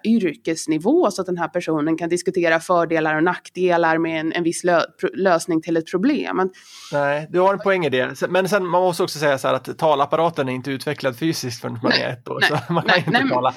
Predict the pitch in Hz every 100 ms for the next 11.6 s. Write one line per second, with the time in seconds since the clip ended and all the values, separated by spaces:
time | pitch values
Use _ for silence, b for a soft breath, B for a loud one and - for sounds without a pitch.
0 | B B - 190 208 - 190 190 202 160
1 | 190 202 185 190 190 143 131 B B -
2 | - 175 196 202 156 151 135 127 127 120
3 | 127 - - 214 135 123 120 B B 156
4 | B _ _ 147 156 165 165 156 - 107
5 | - - _ _ _ _ - 139 - 170
6 | 170 233 185 123 131 160 170 147 165 175
7 | 170 120 - 151 165 147 135 - 123 -
8 | 147 147 143 131 - 120 - 117 - 123
9 | 120 117 135 123 123 127 - 127 - 160
10 | 170 147 143 131 123 120 - - 123 113
11 | 139 131 113 123 110